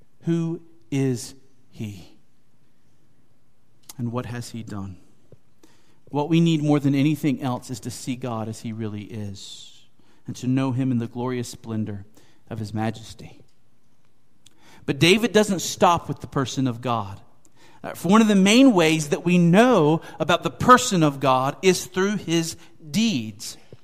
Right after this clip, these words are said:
So David's resolution in verse five is that he will meditate on the person of God and on the wondrous works of God. You see that in verse five?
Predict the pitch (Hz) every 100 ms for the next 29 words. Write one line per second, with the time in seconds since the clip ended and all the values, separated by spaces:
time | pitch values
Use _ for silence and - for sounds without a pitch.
0 | - - - - - 214 160 202 269 302
1 | 214 214 247 220 220 233 240 - 208 190
2 | 170 185 - - 185 180 139 135 - -
3 | 170 170 160 240 294 254 226 220 - 196
4 | 185 156 - 277 311 - 233 160 131 135
5 | 147 151 - - 226 285 277 143 139 185
6 | - - - 185 180 170 160 160 196 226
7 | 220 220 - - - - 147 170 202 196
8 | - 143 127 127 110 110 117 156 156 180
9 | 175 190 - 214 226